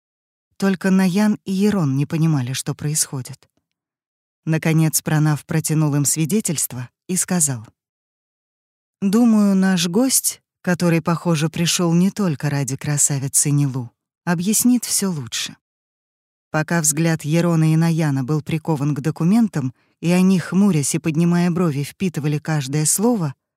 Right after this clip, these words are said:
Антуан рассказывал историю. Сарасвати,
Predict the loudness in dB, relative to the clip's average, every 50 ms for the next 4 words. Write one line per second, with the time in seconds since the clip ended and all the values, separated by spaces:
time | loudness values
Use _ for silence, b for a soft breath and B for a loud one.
0 | _ _ -2 -2 0 0 0 0 0 2 2 2 2 0 0 -2 -2 -2 -2 -2
1 | -2 -2 -2 -2 -2 -2 -2 -4 -4 -4 -6 -8 -8 -12 -14 -16 _ _ _ _
2 | _ _ _ _ _ _ _ _ _ _ _ _ _ _ _ _ _ _ _ _
3 | _ _ _ -4 -2 0 0 0 0 0 0 0 0 0 -2 -2 -4 -6 -8 -10